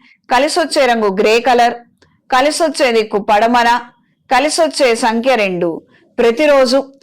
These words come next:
గురు స్తోత్రం గాని, నవగ్రహ స్తోత్రం గాని చదవండి. అవకాశం ఉన్నవారు నవగ్రహాల ప్రదక్షిణ చేసుకొని, నవగ్రహ ఒత్తులు గురుగ్రహం దగ్గర దీపారాధన జరిపించండి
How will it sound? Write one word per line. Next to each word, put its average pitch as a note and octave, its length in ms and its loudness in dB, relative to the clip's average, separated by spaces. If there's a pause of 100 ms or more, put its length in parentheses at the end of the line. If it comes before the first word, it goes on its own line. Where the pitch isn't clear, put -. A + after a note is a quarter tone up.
(340)
గురు A#3 200 2
స్తోత్రం B3+ 640 0
గాని, A3 280 0 (520)
నవగ్రహ C#4 520 2
స్తోత్రం A#3+ 640 -2
గాని G#3+ 180 0
చదవండి. A3 720 -2 (400)
అవకాశం C#4+ 640 0
ఉన్నవారు A#3+ 580 2 (420)
నవగ్రహాల A#3+ 720 2
ప్రదక్షిణ A3 540 0
చేసుకొని, G#3 760 -2 (340)
నవగ్రహ B3+ 580 2
ఒత్తులు A3+ 500 0 (360)
గురుగ్రహం C#4 560 2
దగ్గర A#3+ 240 2
దీపారాధన A#3 680 0
జరిపించండి G#3 880 -2